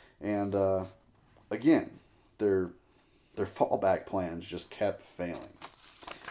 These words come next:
So, you know, some experts say that the,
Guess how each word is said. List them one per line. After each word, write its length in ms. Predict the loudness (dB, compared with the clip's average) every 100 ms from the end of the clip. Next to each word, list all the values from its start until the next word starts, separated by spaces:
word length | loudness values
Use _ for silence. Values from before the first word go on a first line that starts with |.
| -16 -18 -12
So, 460 | 0 4 4 2 -4 -20 _ _ _ _ -20 -20 -20 -20 -20 -8 0
you 100 | 4
know, 140 | 4
some 260 | 6 6 6
experts 680 | 2 -2 0 0 -2 -14 -16
say 360 | -8 0 0 0
that 340 | -2 -2 -4 -10 -16 -6
the, 320 | -4 -4